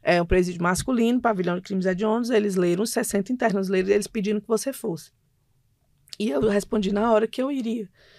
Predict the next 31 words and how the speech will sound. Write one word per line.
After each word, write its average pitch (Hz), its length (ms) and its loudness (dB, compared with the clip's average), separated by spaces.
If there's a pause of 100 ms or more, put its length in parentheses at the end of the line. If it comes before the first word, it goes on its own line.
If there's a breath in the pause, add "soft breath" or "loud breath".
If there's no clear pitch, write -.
(600 soft breath)
E 202 120 0
fui. 151 380 -4 (480 soft breath)
E 170 340 -2
é, 180 320 2
é 185 40 4
chocante, 208 640 2
eu 226 40 4
nunca, 208 360 2 (180)
eu 180 140 0
não 180 100 -2
sou 180 220 -2
da 175 80 -2
área 175 140 0
do 170 80 -4
direito, 196 340 2
então 196 320 2
não 202 160 0
tenho, 196 640 2 (180)
pessoas 185 320 2
que - 120 -10
têm 196 180 2
mais, 196 300 2 (180)
mais 180 680 -4
familiaridade 190 720 2
talvez 190 240 2
não 196 80 0
se 196 140 -6
chocassem 202 420 -2
tanto, 202 240 -2
mas 202 160 2
eu, 208 180 4